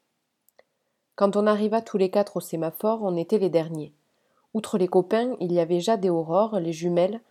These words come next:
les deux petites sœurs de Michael. Deux vrais poux, extraordinairement collantes. Et aussi Gaëtan,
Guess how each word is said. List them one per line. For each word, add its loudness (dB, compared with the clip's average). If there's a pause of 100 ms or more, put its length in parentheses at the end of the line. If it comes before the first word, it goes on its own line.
(280)
les 2
deux 2
petites -4
sœurs 0
de -2
Michael. -2 (540)
Deux 4
vrais 0
poux, -12 (220)
extraordinairement 2
collantes. 4 (840)
Et 4
aussi -2
Gaëtan, 4